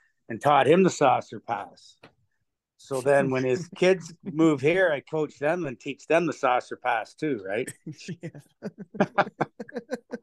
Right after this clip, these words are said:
Speaker 2: Well,
Speaker 1: Uh,
Speaker 2: if, if you're not teaching them the saucer pass, how are they gonna learn, right?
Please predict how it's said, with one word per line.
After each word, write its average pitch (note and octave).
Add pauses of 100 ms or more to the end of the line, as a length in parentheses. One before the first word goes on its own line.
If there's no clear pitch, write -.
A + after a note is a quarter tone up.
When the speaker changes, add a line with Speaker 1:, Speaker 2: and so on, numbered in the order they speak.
(540)
Speaker 2:
Well, C3+
Speaker 1:
Uh, -
Speaker 2:
if, C#3
if C#3
you're F#3+
not F#3+
teaching D3+
them B2+
the A2+
saucer C#3+
pass, F#2+
how A#2
are C3+
they A#2+
gonna G#2+
learn, A2
right? G#2+